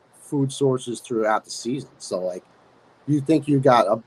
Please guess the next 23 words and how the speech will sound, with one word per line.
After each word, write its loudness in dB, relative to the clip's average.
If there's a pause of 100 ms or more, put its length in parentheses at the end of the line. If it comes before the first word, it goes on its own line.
(320)
you 0
think -2
you -6
got 4
a 0
buck 2
on -4
camera -2
and -4
he -6
just -10
stops -2
coming -6
out 0
and -6
you -8
think -10
he's -16
not -6
there 0
anymore, -10
but -12
in, -12